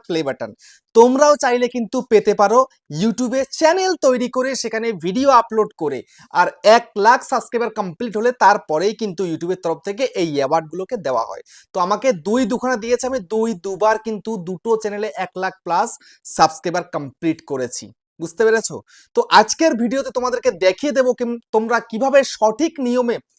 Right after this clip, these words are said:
একটা YouTube চ্যানেল খুলবে। বুঝতে পেরেছো? আমি সঠিক নিয়মে খুলতে পেরেছি বলেই তো একটাতে দু লাখ plus সাবস্ক্রাইবার, একটাতে এক লাখ চোদ্দ পনেরো হাজার সাবস্ক্রাইবার রয়েছে আমার। আরও অনেক চ্যানেল রয়েছে, সেগুলোতেও কিন্তু আমি কাজ করছি। তো কথা হচ্ছে যে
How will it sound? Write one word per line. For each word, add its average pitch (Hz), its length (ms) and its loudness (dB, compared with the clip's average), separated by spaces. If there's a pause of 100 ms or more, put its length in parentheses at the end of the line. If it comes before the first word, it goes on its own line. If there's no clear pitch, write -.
(140)
একটা - 160 -4 (240)
YouTube 226 440 -2
চ্যানেল 196 240 -4 (100)
খুলবে। - 280 -10 (380)
বুঝতে 160 260 -6
পেরেছো? 220 260 0 (340)
আমি 185 120 -2 (120)
সঠিক 175 340 -2
নিয়মে 220 260 -4
খুলতে 180 240 -6 (120)
পেরেছি 185 340 -4 (160)
বলেই 190 340 -2
তো 220 40 -2 (140)
একটাতে 190 280 -10 (140)
দু 170 140 -10
লাখ 202 180 -2
plus 220 200 0
সাবস্ক্রাইবার, 214 440 -2 (360)
একটাতে 196 380 -2
এক 175 160 -4
লাখ 196 80 -2 (100)
চোদ্দ 165 200 -6 (120)
পনেরো 175 280 -8
হাজার 175 220 -8
সাবস্ক্রাইবার 160 400 -4 (100)
রয়েছে 143 340 -2
আমার। 107 160 -14 (560)
আরও 226 120 6 (140)
অনেক 226 220 0
চ্যানেল 240 280 -2
রয়েছে, 226 240 2 (160)
সেগুলোতেও 190 480 -4
কিন্তু 196 180 -12
আমি 202 80 -14 (100)
কাজ 135 140 -6 (140)
করছি। - 320 -10 (380)
তো 240 60 4 (200)
কথা 208 240 2
হচ্ছে - 240 -4 (120)
যে 233 80 4